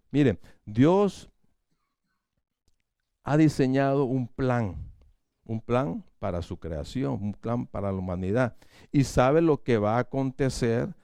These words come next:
desde el principio hasta el fin. Todos sus detalles, Él ya lo sabe. Y está en marcha ese plan y Él lo está dirigiendo. Él está orquestando todo. Él sabe tu historia. Él sabe desde que naciste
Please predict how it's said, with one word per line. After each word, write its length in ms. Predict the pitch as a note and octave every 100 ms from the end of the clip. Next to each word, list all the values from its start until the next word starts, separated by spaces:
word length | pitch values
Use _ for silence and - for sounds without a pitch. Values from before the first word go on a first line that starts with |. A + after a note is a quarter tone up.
| _ _
desde 320 | A2 G#2 F#2+
el 100 | G2+
principio 640 | - G#2 F#2+ G#2 G2 -
hasta 200 | B2+ -
el 80 | B2+
fin. 260 | - E4 C4
Todos 360 | - F3 E3 D3
sus 160 | C3+
detalles, 500 | A2+ G#3+ - C#3 D3
Él 160 | B2+ A#2+
ya 140 | A#2+
lo 160 | B2 A#2+
sabe. 480 | - C3+ C3 F2+ D#2 _ _ _ _ _ -
Y 180 | G#2
está 260 | F#2+ - A#2+
en 80 | D#3+
marcha 360 | D3+ G3+ -
ese 180 | B2 A2
plan 360 | - C#3+ F#3 F#3 -
y 180 | B2
Él 120 | A#2 C#3
lo 100 | C3+
está 420 | - C3+ E3+ - _ _ _ _
dirigiendo. 840 | G2+ A2+ A2+ A#2 D#3+ F#3+ D#3 F2+ -
Él 120 | A2
está 240 | A#2 -
orquestando 680 | C#3+ C3+ B2+ - C#3+ C#3+ C3+
todo. 400 | - F3 B2+ E2 - -
Él 160 | - G#2+
sabe 320 | - C#3+ F3+
tu 120 | - G#2+
historia. 580 | - - F3 B2+ - - - _ _ _ _
Él 160 | - F#2
sabe 520 | - A2 B2+ D#3 D3+ - _ _ _ _ _ _
desde 480 | A2 G#2 G2 G2 F2
que 480 | G2+ F#2 E2+ D#2+ - _
naciste 760 | - F2+ - D#3 G#3+ - A#3 F3+